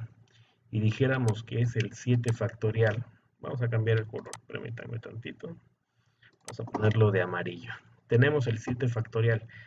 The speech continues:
tendríamos que multiplicar el siete por seis, por cinco,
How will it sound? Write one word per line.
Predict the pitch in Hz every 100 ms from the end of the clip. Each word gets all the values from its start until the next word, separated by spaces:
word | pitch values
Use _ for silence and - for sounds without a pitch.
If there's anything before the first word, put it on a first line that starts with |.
| - - _
tendríamos | - 117 117 139 139 123 117
que | 139
multiplicar | 127 120 120 127 123 117 117 117 120 117 - _ _ _ _ - - - _ -
el | 104 98
siete | - 135 147 143 - 104 117 123 - - _ _ _ _ - - _ _ _ _ _
por | 110 98 101
seis, | - 143 139 120 123 - - _ _ _ - _ _ _ - - _ _ _ _ -
por | 104 113
cinco, | - 135 143 131 117 107 117